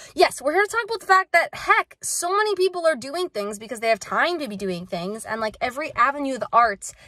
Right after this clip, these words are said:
is exploring ways to continue doing what they love to do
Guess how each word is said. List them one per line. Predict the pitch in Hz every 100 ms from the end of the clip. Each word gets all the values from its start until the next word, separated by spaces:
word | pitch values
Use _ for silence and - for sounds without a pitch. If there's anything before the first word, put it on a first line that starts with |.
| - -
is | 233 220 202
exploring | - - - 240 240 247 226
ways | 220 220 208 202 - - - -
to | 240
continue | 226 196 233 226 220 214 214
doing | 196 208 214
what | 214 202
they | 202
love | 196 190
to | 190
do | 226 220 185